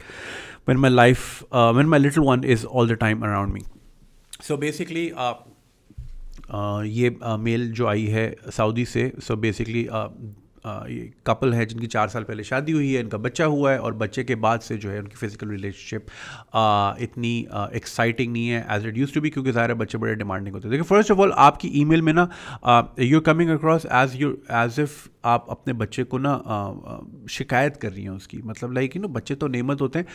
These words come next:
और बच्चे बच्चे होते हैं और बच्चे बहुत डिमांडिंग होते हैं। That's why they say आसान नहीं है बच्चे पैदा करना, like, बच्चे, वो अमल बड़ा आसान है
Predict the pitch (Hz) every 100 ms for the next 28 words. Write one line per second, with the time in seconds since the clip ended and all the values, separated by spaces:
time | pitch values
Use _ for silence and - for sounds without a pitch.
0 | - - 196 185 185 240 190 175 214 196
1 | 202 240 202 180 208 233 180 127 113 139
2 | 175 120 107 107 110 123 - 220 208 202
3 | 202 240 - - 135 185 185 240 175 151
4 | 156 127 107 101 92 104 135 139 139 139
5 | 135 135 131 156 247 202 262 240 214 170
6 | 135